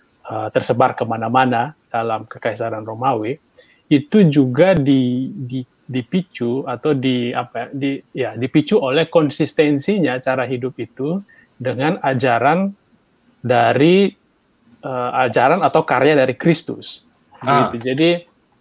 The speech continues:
Speaker 1: eh, dalam konteks Romawi yang punya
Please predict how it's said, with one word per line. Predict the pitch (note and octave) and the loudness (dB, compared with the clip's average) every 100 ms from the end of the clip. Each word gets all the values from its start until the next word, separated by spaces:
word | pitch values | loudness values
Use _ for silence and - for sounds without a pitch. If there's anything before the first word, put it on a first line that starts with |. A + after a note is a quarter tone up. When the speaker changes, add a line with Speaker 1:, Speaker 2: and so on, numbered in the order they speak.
| _ _ _ _ _ - | _ _ _ _ _ -2
Speaker 1:
eh, | C#3 C#3 C3+ C3+ C3+ - _ - - - - _ _ _ _ _ _ _ | 2 4 6 4 2 -6 _ -16 -16 -16 -20 _ _ _ _ _ _ _
dalam | D3 C#3+ D3 D3 D3 | 0 4 6 4 2
konteks | D#3 D3 D3 C#3+ - - - _ _ - | 2 2 0 -2 -6 -14 -16 _ _ -10
Romawi | D3 C#3 D3 D#3+ F3 C3+ B2+ C#3+ | -2 0 2 4 4 2 -2 -4
yang | C3+ C3 B2+ | -2 -2 -4
punya | C#3+ C3 B2+ | -4 -4 -4